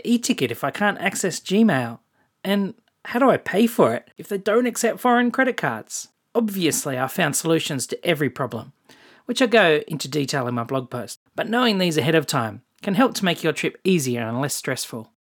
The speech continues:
The fascinating thing about China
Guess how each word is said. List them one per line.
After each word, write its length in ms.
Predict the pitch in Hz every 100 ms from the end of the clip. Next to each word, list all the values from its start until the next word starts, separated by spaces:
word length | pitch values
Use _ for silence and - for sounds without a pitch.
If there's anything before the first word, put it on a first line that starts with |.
| _ _ - -
The 80 | 196
fascinating 840 | - - 233 220 208 196 175 160
thing 220 | 170 165
about 260 | 151 147 -
China 540 | - 147 120 107 156